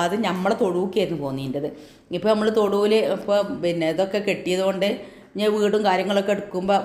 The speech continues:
ബുദ്ധിമുട്ടാണ് തൊടുവിലേക്ക് വെള്ളം വന്നിട്ടുണ്ടെങ്കിൽ. അപ്പോൾ അങ്ങനെ ഓവുചാൽ ഇനി എഴുതി കൊടുത്തു. അപ്പോൾ അത് ഓവുചാലൊക്കെ റെഡിയായി. ഇപ്പോൾ റോ-, അതിൻ്റെ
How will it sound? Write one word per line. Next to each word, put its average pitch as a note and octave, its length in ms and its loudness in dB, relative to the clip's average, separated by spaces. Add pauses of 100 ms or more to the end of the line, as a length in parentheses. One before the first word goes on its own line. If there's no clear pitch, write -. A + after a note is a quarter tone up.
ബുദ്ധിമുട്ടാണ് G3 600 0 (140)
തൊടുവിലേക്ക് D#3+ 480 0
വെള്ളം D3+ 280 0
വന്നിട്ടുണ്ടെങ്കിൽ. C#3+ 400 -2
അപ്പോൾ F3+ 140 0
അങ്ങനെ G3 240 0
ഓവുചാൽ G#3 460 4 (480)
ഇനി A3 180 -2
എഴുതി G3 240 2
കൊടുത്തു. G3 220 0
അപ്പോൾ G3+ 140 -2
അത് G3+ 140 2
ഓവുചാലൊക്കെ G3 580 2 (100)
റെഡിയായി. F3 360 2 (600)
ഇപ്പോൾ E3+ 180 -2 (400)
റോ-, E3+ 240 2
അതിൻ്റെ F3 260 2